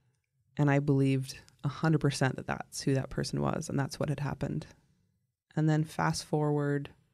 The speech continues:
fifteen, twenty years, I think, I saw her give a ted Talk. And far from being this, like, dumb bimbo, this was this very introspective,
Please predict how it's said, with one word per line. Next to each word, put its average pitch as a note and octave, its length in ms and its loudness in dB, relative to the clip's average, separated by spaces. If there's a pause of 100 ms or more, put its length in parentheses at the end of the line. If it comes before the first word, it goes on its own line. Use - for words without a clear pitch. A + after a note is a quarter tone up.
(680)
fifteen, D3+ 420 0
twenty C#3+ 300 0
years, C#3+ 240 0
I D#3 80 -2
think, E3+ 460 -4 (540)
I D3 120 -2
saw D3 360 0
her D3 520 -4 (100)
give D3+ 220 -2
a D3 100 -2
ted D3 280 -4
Talk. - 360 -8 (1300)
And D3 180 0
far D3 240 2
from C#3+ 240 -2
being C#3 220 0
this, C3+ 220 -2
like, C#3 220 -4
dumb C#3 260 -2
bimbo, C#3+ 380 -2
this - 240 -2
was D3 200 -4
this C#3 180 -4
very C#3+ 580 0 (640)
introspective, D3 1000 -2